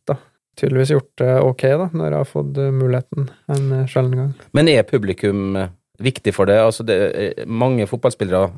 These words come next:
Speaker 2: er jo veldig selvsentrert, det tror jeg vi kan si. Du må kanskje være det også for å være en topp fotballspiller. Men hva tenker du om publikumsupportere?
Speaker 1: Nei, altså, først og fremst så må du jo ha fokus på dine egne ar-, arbeidsoppgaver, men samtidig så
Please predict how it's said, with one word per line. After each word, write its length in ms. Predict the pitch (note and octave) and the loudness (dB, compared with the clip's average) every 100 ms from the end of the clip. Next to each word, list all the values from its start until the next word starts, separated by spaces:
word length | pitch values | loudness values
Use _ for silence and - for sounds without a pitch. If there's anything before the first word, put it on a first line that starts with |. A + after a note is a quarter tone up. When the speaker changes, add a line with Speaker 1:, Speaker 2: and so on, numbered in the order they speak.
| - | -4
Speaker 2:
er 80 | A2+ | -2
jo 20 | |
veldig 440 | G#2 A2 F2+ E2+ F2 _ | 2 0 -2 -6 -8 _
selvsentrert, 880 | - - A#2+ B2 - B2+ - F#2+ G#2+ | -8 -2 0 0 0 0 2 2 2
det 120 | A2 G#2 | 0 0
tror 100 | A#2 | 0
jeg 80 | |
vi 80 | F2+ | 0
kan 320 | F2+ F#2 F2+ | -2 -2 -4
si. 240 | F2 F2+ E2 - - | -4 -4 -6 -14 -8
Du 80 | G#2+ | -4
må 140 | G2 | 0
kanskje 240 | G#2+ - | 0 0
være 240 | G2 G2 F2+ | 2 4 2
det 120 | E2 | -2
også 160 | F2+ G#2 | -2 -2
for 140 | G#2 | -2
å 80 | F#2 | 0
være 180 | F#2+ F2+ | 0 0
en 280 | F2 F2 | -2 -4
topp 240 | E2+ F#2 - | -6 -8 -8
fotballspiller. 960 | F2+ - F2+ F2+ F2 - - F#2+ C3 - - | -8 -2 0 -2 -6 -6 -2 0 0 -2 -12
Men 100 | A2+ | -8
hva 100 | B2+ | -4
tenker 280 | - G3 D3 | 0 0 2
du 80 | B2 | 4
om 280 | A#2+ A#2+ A#2+ | 4 0 -2
publikumsupportere? 1040 | C3+ B2 B2 B2+ B2 C3+ C3 B2+ B2 C3+ - _ _ _ E4 | -2 -2 -2 -2 -2 0 2 2 2 -2 -2 _ _ _ -4
Speaker 1:
Nei, 300 | E3 C3 C3+ | 0 2 2
altså, 240 | C#3 D3 | 2 2
først 260 | C3+ C#3 - | 2 0 0
og 80 | C#3+ | 2
fremst 240 | D3 C3+ | 2 0
så 40 | C#3+ | 0
må 200 | C#3+ B2 | 2 2
du 60 | A#2+ | 2
jo 100 | A#2+ | 0
ha 400 | B2 A#2 A2+ A2 - - - - - | 0 0 -2 -6 -10 -14 -18 -20 -12
fokus 300 | - B2+ A#2 | -4 -4 -4
på 480 | - B2 A#2 A2+ A#2 - - - | -6 -4 -2 -2 -6 -10 -18 -4
dine 200 | C3+ A#2+ | -2 0
egne 260 | A#2+ A2+ | 0 0
ar-, 380 | C3 D3 - C3+ | 0 0 2 2
arbeidsoppgaver, 560 | B2 A#2 A#2 A#2+ C#3+ C#3 | 0 -2 -4 -2 -2 -2
men 140 | C#3+ C3+ | 0 0
samtidig 420 | C3+ B2+ A#2+ A#2+ | 0 0 0 0
så 140 | B2+ | 0